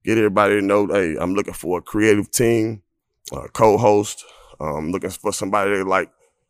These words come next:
wants to get into media marketing. Um, we're just gonna start building. We're gonna build and build. Um,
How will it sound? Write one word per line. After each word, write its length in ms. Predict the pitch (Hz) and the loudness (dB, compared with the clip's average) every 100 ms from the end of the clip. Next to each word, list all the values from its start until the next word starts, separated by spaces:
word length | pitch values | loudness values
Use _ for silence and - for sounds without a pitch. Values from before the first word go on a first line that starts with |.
| - | -10
wants 300 | 95 113 - | 0 0 0
to 100 | 87 | -2
get 200 | 107 107 | 0 0
into 220 | 92 95 | 0 0
media 400 | 101 120 117 110 | 0 2 4 4
marketing. 640 | 107 113 110 107 104 104 - _ _ _ _ _ | 6 4 4 -2 -2 -4 -12 _ _ _ _ _
Um, 240 | 107 92 98 | 2 2 2
we're 80 | |
just 200 | 113 110 | 2 2
gonna 160 | 113 113 | 4 4
start 360 | - 107 113 92 | 6 6 6 8
building. 420 | 135 92 76 76 - | 6 6 0 -12 -12
We're 100 | 78 | -4
gonna 200 | 82 78 | -4 0
build 300 | 104 113 104 | 4 6 6
and 140 | 101 | 6
build. 360 | 120 120 87 - | 8 8 6 4
Um, 440 | - 82 78 82 | -2 0 -4 -8